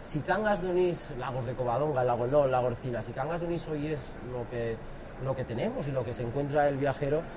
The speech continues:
pues es en parte gracias a, al Parque Nacional de los Picos de Europa, ¿no? Mira, eh, a principios de los años, de los años ochenta, Cangas de Onís era un concejo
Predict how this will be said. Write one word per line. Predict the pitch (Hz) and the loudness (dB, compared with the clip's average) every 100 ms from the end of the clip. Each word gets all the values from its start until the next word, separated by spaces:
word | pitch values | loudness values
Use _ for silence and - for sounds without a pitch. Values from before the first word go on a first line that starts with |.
| - | -6
pues | 123 117 | -6 -4
es | 113 | -2
en | 135 | 0
parte | 135 135 139 123 | 0 2 0 2
gracias | 123 127 135 - | 0 0 -4 -4
a, | 117 110 110 120 | -4 -2 -4 -4
al | 127 | -4
Parque | 143 123 | -4 -4
Nacional | 151 143 135 135 | -4 -4 -4 -4
de | 127 | -4
los | 117 | -4
Picos | - 127 131 | -6 -6 -4
de | 127 | -4
Europa, | 120 120 - | -2 -2 -2
¿no? | 113 151 165 - - - - | -2 -4 -6 -12 -12 -12 -4
Mira, | 151 143 131 | 4 6 6
eh, | 131 131 | 4 4
a | 127 | 2
principios | 131 143 165 214 | 2 0 0 -2
de | 208 | -2
los | 190 | -4
años, | 180 170 160 151 139 127 | -2 0 2 0 -2 -4
de | 127 | -6
los | 123 131 | -6 -4
años | 131 120 | -6 -6
ochenta, | 117 175 180 151 - - - - | -6 -4 -4 -4 -8 -12 -8 -2
Cangas | 135 139 | 0 2
de | 143 | 0
Onís | 147 - | 0 0
era | 143 | 0
un | 143 | 0
concejo | 135 - 147 - 165 | -2 -2 -4 0 0